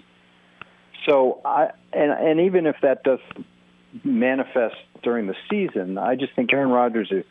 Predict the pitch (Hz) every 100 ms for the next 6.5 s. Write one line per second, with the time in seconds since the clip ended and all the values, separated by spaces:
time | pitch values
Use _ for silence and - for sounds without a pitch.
0 | - - 117 117 113 113 - - 127 120
1 | 98 - 107 104 - 90 - 101 90 92
2 | - - - - - - - _ _ -
3 | - _ _ - 120 107 101 110 - -
4 | 113 - 156 170 123 110 104 117 113 101
5 | 110 127 101 92 95 95 104 98 - 107
6 | 92 92 104 95 90